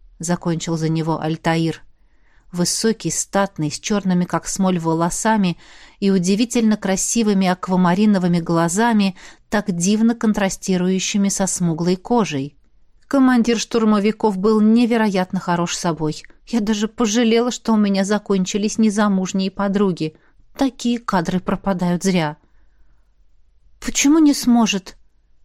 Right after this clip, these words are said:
удивилась Эльза. "Тень никого не пропускает просто так. Она берёт плату магией и жизненной силой", пояснил ловец. "Один Хаук выберется, но отряд ему за собой не провести".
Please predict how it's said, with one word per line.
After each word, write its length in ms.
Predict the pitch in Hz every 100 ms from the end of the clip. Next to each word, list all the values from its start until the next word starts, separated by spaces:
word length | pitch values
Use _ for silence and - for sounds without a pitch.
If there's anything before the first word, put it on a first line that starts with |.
| _
удивилась 560 | 208 185 196 190 180 -
Эльза. 500 | 185 175 151 147 151 _ _ _ _ _ _ -
"Тень 420 | - 254 233 226
никого 400 | 233 233 220 247
не 140 | 233
пропускает 580 | 226 196 185 - 185 175
просто 300 | 170 - 180
так. 460 | - 147 - _ - _ _ -
Она 240 | 175 185
берёт 320 | 180 180 190
плату 420 | - 180 190 -
магией 600 | 160 160 170 190 190 196
и 120 | - 170
жизненной 520 | 160 160 180 180 185
силой", 580 | - - 262 165 135 - - - - _ _
пояснил 500 | 185 170 165 175 160
ловец. 560 | 156 156 143 135 - - _ _ _
"Один 520 | 208 202 165 226 269
Хаук 380 | 233 240 226 226
выберется, 720 | 233 233 147 135 - - - - _ _ _ -
но 240 | 202 220 214
отряд 380 | 208 202 196
ему 200 | - 190
за 100 | 180
собой 360 | 170 165 151 156
не 80 | 156
провести". 680 | - 135 131 - 147 131